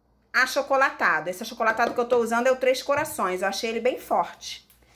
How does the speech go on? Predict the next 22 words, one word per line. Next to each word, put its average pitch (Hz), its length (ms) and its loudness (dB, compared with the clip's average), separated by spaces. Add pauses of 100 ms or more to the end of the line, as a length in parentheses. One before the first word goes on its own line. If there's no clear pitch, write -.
(340)
Leva 277 260 4
pro 311 120 -4
fogo, 311 420 2 (760)
né? 254 320 -4 (580)
E 277 80 -6
vai, 277 440 4 (100)
fogo - 240 -4
médio. 269 540 2 (1000)
E 220 80 -12
você 254 240 -2
vai 269 220 0
mexendo 254 840 -8 (3000)
alternadamente. 294 1040 0
Não 208 80 -10
precisa 240 180 -8
ser. 277 160 -2
Você 370 100 2
vai 330 100 4
mexendo 277 320 0
aqui, 285 320 -2
gente, 170 560 -4 (1300)
ocasionalmente, 262 1160 2